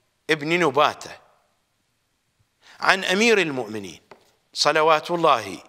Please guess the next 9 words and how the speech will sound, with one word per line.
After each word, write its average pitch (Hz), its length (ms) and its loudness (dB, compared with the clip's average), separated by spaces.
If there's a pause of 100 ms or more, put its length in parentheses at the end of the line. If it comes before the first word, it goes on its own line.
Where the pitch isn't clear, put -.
(760)
وسلامه 135 680 0
عليه، 185 580 0 (1800)
سئل 233 840 2 (840)
عن 175 340 2
ذي 190 120 2
القرنين، 147 880 0 (2000)
سائل 196 920 0 (840)
سأل 202 500 2
الأمير 165 580 2